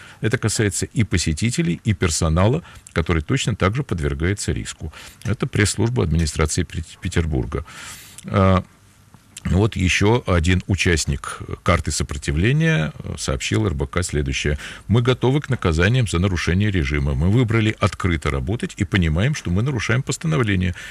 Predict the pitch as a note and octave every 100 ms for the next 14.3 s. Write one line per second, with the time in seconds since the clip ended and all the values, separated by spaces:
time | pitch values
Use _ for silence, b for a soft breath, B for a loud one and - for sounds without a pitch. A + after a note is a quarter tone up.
0 | B G3 - B3+ E3 E3 F3 - A2 F#2
1 | G2 C#3 C3+ C3 A#2 E2 D2+ D2+ D#2+ -
2 | G2 C#3+ C3 B2+ A2+ A2 G2+ G#2 F#2 F2
3 | A#2 E3+ E3 - C#3 - G#2+ B2 C3+ B2+
4 | G2 D#2 D2 F2+ A#2 B B B - G#2+
5 | - A2 A#2+ - - A2 - E2+ C#2 A#1
6 | A#1+ F2 F#2+ F#3 - G#2+ D3 G#2 D2 G2
7 | G#2+ C#2+ C2 - B B - G2 D#3 D#3
8 | C3 B2+ A2+ E2+ A#2 A2 - A2+ - D2
9 | C#2+ - D2 D#2+ - D#3+ F3 - C3 G2+
10 | F2 F2+ E2 D#2+ D#2+ D#2 D2+ C#2+ C#2+ C#2+
11 | D2 D#2+ C3 B2+ D#2 - - C3 C#3+ -
12 | C2+ C2 A2+ C#3 B2 D2+ D#2+ E2 - C#2+
13 | C#2+ B2+ D3 G2 - - E2 F#2+ F2+ -
14 | D2 G#2+ C#3+